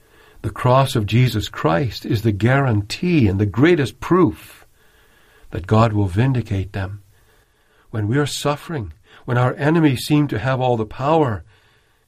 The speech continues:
it seems like our hope is vain. It seems like our faith in Christ is, is fruitless. It's not going to help us.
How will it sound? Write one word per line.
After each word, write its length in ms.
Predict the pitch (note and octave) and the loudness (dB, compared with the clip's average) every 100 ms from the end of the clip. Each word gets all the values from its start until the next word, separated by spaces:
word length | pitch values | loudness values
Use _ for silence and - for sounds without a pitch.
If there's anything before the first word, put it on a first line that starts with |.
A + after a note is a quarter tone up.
| _ _ _ _ | _ _ _ _
it 140 | C3 - | -16 -12
seems 280 | G3 G#3 | -10 -8
like 180 | D#3+ C3+ | -8 -6
our 140 | B2 A#2 | -4 0
hope 240 | C3+ D#3 | 0 0
is 180 | A#2+ F#2+ | -2 -4
vain. 600 | G2+ C#3+ E3+ D3+ F#2 E2 _ _ _ - | -4 -2 -2 -4 -8 -14 _ _ _ -8
It 160 | B2+ | -6
seems 220 | - A#3 G#3+ | -2 -2 0
like 160 | - | 0
our 100 | C#3 | 0
faith 400 | C3 G3+ G#3+ G3 | -2 0 0 2
in 120 | A#2+ | -4
Christ 580 | A2+ - E3+ G3 E3 - | -6 -8 -4 -2 -4 -4
is, 260 | C3+ B2 - - - - _ | -6 -6 -10 -20 -20 -20 _
is 160 | C#3+ - | -4 -4
fruitless. 640 | - A3 B3 - - - - | 0 -2 -2 -12 -16 -18 -18
It's 120 | B2 | -2
not 180 | D#3+ D#3+ | -2 2
going 140 | D#3 | 0
to 100 | C3 | 0
help 300 | A2 F#3+ A3 | -2 -4 -4
us. 420 | D#3 - - - | -10 -16 -20 -20